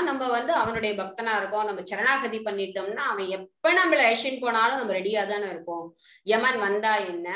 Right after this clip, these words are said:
வரலன்னா என்ன, அவன் எப்பதான் வந்தா என்ன, இன்னைக்கே வந்தா என்ன, இந்த க்ஷணமே வந்தாதான் என்ன, நமக்கு ஒரு பயமும் கிடையாது இல்லையா? அது மாதிரி எப்படி அந்த மாதிரி இருப்பாளோ பக்தாள்லாம், அது மாதிரி அந்த யோக மாயா வந்து அந்த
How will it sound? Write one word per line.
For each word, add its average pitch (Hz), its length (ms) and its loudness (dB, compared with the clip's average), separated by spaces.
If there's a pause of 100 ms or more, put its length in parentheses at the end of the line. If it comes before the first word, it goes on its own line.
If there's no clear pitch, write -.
வரலன்னா 196 500 -2
என்ன, 190 260 -2
அவன் 247 180 0
எப்பதான் 247 540 2
வந்தா 233 280 -2
என்ன, 233 220 -2
இன்னைக்கே 233 600 0
வந்தா 240 320 0
என்ன, 240 180 -4
இந்த 262 300 -4
க்ஷணமே 233 580 0
வந்தாதான் 254 500 2
என்ன, 226 200 -2
நமக்கு 208 320 -4
ஒரு 208 180 0
பயமும் 202 360 -4
கிடையாது 165 420 -8
இல்லையா? 156 380 -12
அது 175 180 -10
மாதிரி 226 420 -4 (880)
எப்படி 185 380 -6
அந்த 202 260 -2
மாதிரி 247 340 -2
இருப்பாளோ 208 580 4
பக்தாள்லாம், 196 760 0 (220)
அது 190 300 -4
மாதிரி 240 540 -2
அந்த 226 200 -4 (140)
யோக 277 560 4 (120)
மாயா 247 580 -2
வந்து 190 440 0 (880)
அந்த 202 180 -2